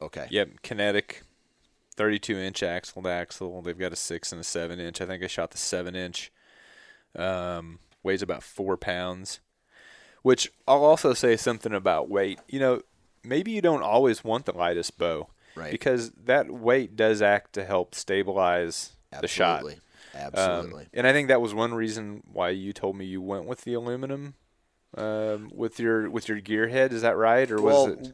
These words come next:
Speaker 1: that's, that has something to do with it. Um, there does come a point where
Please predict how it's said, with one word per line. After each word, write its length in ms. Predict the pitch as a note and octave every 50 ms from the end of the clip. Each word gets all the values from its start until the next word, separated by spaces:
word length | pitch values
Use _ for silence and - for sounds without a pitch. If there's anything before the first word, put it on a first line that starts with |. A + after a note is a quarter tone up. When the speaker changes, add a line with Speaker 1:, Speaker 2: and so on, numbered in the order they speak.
| _ -
Speaker 1:
that's, 320 | A#2+ D3 D#3+ - - - - _ _ A2
that 220 | B2 C3+ B2+ -
has 380 | A2+ C#3 C3 B2 A2 - - -
something 500 | - - - - - A2+ A#2 - C3+ B2 A#2
to 120 | - C3
do 160 | A2 A#2 A#2+
with 140 | B2 B2 A#2 C3+
it. 180 | C#3 C3+ - _ _ -
Um, 400 | G#2 G2+ G2+ G2 F#2+ F#2+ F#2+ F#2 _ _ _ _
there 360 | G#2 G#2 A2+ B2 D#3+ F3 C3+ G#2 _ _ _ _ _ _ _ _ _
does 400 | - A#2+ A2+ A2+ B2 A#2 - -
come 240 | - - B2+ A#2 A2
a 60 | G2
point 400 | - - - G#2+ G#2+ A2 G#2+ -
where 460 | - G2+ F#2+ F#2 F2+ F2+ F2 D#2 -